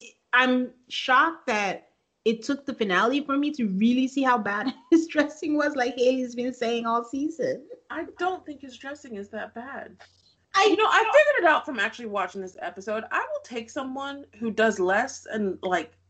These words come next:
Speaker 2: than someone who does too much trying to be, like, Mister Fashionable. Uh, to me, Jake looks fine.
Speaker 1: I get it, but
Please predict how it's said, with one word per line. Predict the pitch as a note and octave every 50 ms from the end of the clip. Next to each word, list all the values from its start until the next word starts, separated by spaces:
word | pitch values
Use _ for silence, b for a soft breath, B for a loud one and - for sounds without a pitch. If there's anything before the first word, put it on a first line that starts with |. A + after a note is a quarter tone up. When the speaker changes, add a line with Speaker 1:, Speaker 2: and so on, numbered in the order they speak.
| _ _ _ _ _ _ _
Speaker 2:
than | - B3 C#4
someone | C4+ E4+ F#4 F4+ F4 F4 E4+
who | E4 C#4
does | A#3+ C#4+ D4 D4+ -
too | - - D4+ C#4+
much | C4 B3 C#4+ D4+ D4 - -
trying | - A#3+ B3 B3
to | B3
be, | G#3+ A#3 A#3+ A#3+
like, | B3 A#3+ A#3
Mister | A#3 A#3+ A#3 - B3 A#3
Fashionable. | A#3 F#3+ F#3+ A3 A3+ - - G#3+ F#3+ - - - - - - _ _ _ _ _ _ b b b -
Uh, | A#3
to | A3+ F4 F#4
me, | A4+ A#4+ A4 E4
Jake | A#3 C4+ D4+ F#4 -
looks | G4 F#4+ - -
fine. | - D#4+ E4+ F#4+ G4 C4 - - - _ _ _ _ _ _ _ _ _ -
Speaker 1:
I | D#4 E4+ F#4+ G#4 F4+ E4 D4+ C#4 - _ _ -
get | - F4 G4 G#4+ A4
it, | F#4+ C#4 A3+ G3+ G3 G3+ G#3+
but | G#3+ C4 C4 C4 B3 B3 - -